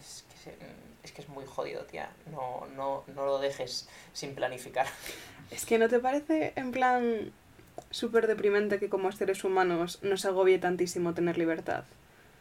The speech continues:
Speaker 2: En plan, yo lo he pensado mucho conmigo misma, que odio pensar esto. O sea, porque yo pienso, "No, yo soy una tía súper woke, soy súper consciente de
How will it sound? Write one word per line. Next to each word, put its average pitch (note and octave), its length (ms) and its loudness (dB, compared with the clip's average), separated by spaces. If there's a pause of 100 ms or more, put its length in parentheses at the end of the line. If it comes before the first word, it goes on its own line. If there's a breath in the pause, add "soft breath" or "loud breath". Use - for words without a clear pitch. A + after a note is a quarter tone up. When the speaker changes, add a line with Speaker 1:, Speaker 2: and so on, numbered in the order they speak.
(320 soft breath)
Speaker 2:
En G3+ 120 0
plan, F#3+ 200 8
yo G3 100 8
lo A#3+ 60 8
he B3 40 -2
pensado C4+ 320 6
mucho A3+ 240 4
conmigo F#3 280 4
misma, - 380 -2 (500)
que F#3+ 160 6
odio F#3+ 260 8
pensar C3+ 300 0
esto. - 240 -8 (440)
O - 40 -8
sea, E3 160 2
porque E3+ 240 0
yo F3 140 4
pienso, E3+ 320 0
"No, F#3 160 4
yo E3+ 80 -2
soy F3+ 180 -4
una E3+ 200 0
tía F#3 180 2
súper F3 320 0
woke, G3+ 460 6
soy F#3 200 2
súper F3+ 360 -2
consciente G3 880 2
de F#3+ 320 4